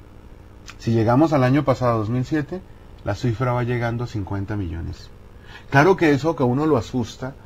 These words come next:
también nos debe poner, nos debe llenar de gozo. ¿Qué? No la, no los asesinatos, sino que acordémonos, hermanos, que en la medida en que las cosas se ponen difíciles para el ser humano,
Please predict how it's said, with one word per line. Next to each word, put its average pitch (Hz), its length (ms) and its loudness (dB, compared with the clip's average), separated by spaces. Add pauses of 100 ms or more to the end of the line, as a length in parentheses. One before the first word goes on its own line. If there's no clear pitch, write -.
(300)
también 113 340 2
nos 135 140 0
debe 143 180 4
poner, 110 540 -2
nos 127 180 -2
debe 110 240 -2
llenar 107 380 -2
de 123 100 -2
gozo. 120 400 0
¿Qué? 147 180 4
No 123 240 4
la, 170 220 4
no 131 160 2
los 170 180 2
asesinatos, 120 720 -4 (320)
sino 131 260 2
que - 80 -2
acordémonos, 135 680 0 (280)
hermanos, 117 560 0 (760)
que 120 160 2
en 117 80 2
la 113 100 2
medida 110 400 4
en 175 80 0
que 175 140 -2
las 107 160 -2
cosas 120 240 -6
se 147 100 -4
ponen 123 240 -2
difíciles 123 460 -4
para 104 180 -4
el 92 80 -6
ser 110 160 -6
humano, 113 380 -2